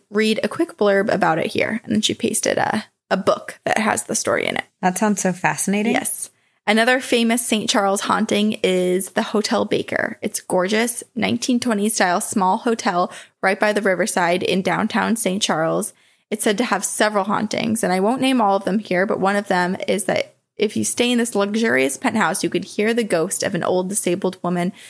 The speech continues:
Speaker 1: who died there wheeling around on the rooftop patio above you.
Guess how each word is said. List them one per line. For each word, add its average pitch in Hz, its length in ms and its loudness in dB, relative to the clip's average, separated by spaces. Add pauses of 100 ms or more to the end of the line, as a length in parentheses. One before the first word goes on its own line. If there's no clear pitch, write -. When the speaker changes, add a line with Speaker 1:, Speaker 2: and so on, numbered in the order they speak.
(200)
Speaker 1:
who 202 80 0
died 190 520 2
there 190 500 0 (100)
wheeling 208 400 2
around 185 440 0
on 180 160 0
the 165 60 -2
rooftop 180 420 0
patio 180 380 0
above - 380 -2
you. - 260 0